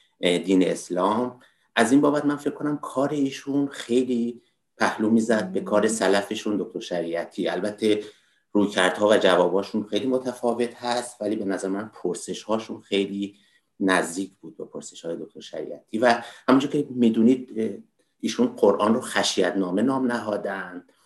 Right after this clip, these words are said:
و به یه معنا می‌خواستن با این کارشون قدرت دینی رو به دو بخش تقسیم کنن که یکیش در واقع جنبه عشق به پیامبر و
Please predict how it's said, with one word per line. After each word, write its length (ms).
و 340
به 100
یه 120
معنا 360
می‌خواستن 600
با 120
این 160
کارشون 580
قدرت 440
دینی 360
رو 120
به 120
دو 200
بخش 300
تقسیم 520
کنن 460
که 100
یکیش 640
در 160
واقع 560
جنبه 800
عشق 340
به 80
پیامبر 800
و 40